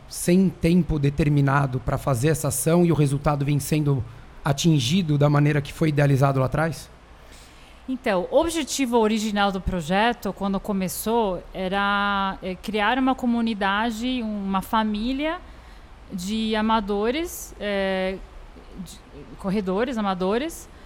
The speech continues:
Speaker 2: é, para fomentar a corrida mesmo, né? Inspirar, é, influenciar. De lá pra cá, evoluiu isso. E hoje, ah, nós chamamos essa pequena grande família de embaixa-,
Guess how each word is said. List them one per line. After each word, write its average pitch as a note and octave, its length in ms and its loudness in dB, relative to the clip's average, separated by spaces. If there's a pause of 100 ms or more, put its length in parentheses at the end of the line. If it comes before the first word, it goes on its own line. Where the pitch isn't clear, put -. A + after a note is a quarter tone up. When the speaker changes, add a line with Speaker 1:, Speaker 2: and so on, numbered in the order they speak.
(280)
Speaker 2:
é, F#3 920 -2
para C4 160 0
fomentar D#4 720 2 (260)
a B3+ 60 -6
corrida B3+ 420 -2
mesmo, F3 360 -6
né? F3 100 -6
Inspirar, G#3 840 -4
é, E3 500 -8
influenciar. E3+ 640 -6 (1200)
De A#3 200 -2
lá D#4 180 4
pra D4+ 180 0
cá, B3+ 560 2 (480)
evoluiu D4 640 4
isso. G3+ 380 -6 (520)
E G3+ 120 -6
hoje, A#3 640 2
ah, F#3 440 2
nós G3+ 200 -2
chamamos G#3+ 560 0
essa F#3+ 380 0 (220)
pequena A3+ 380 0
grande G3 280 0
família A3 520 2
de G#3 260 0
embaixa-, A3+ 460 2